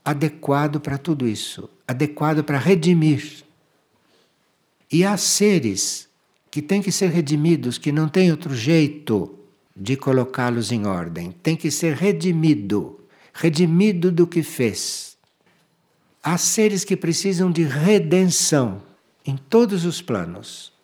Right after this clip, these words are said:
para poderem sair de certas dificuldades e para poderem também tirar o planeta de certas dificuldades. Porque há seres na humanidade que estão bastante, bastante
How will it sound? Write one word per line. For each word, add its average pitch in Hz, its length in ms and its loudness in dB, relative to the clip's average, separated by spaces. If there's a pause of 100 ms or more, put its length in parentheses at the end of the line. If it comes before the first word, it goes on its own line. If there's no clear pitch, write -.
para 151 140 -2
poderem 156 440 2
sair 139 360 0
de 139 120 -4
certas 143 440 -2
dificuldades 151 1040 0 (600)
e 170 100 2
para 240 180 0
poderem 196 420 2
também 190 360 2
tirar 202 480 2
o 180 80 -2
planeta 143 680 0
de 117 120 -6
certas 107 420 -6
dificuldades. - 1000 -16 (680)
Porque 165 280 -2
há 208 120 0
seres 113 560 0
na 110 80 -2
humanidade 107 840 0 (260)
que 190 100 0
estão 101 880 -2 (440)
bastante, 113 1040 -4 (760)
bastante 107 1080 -6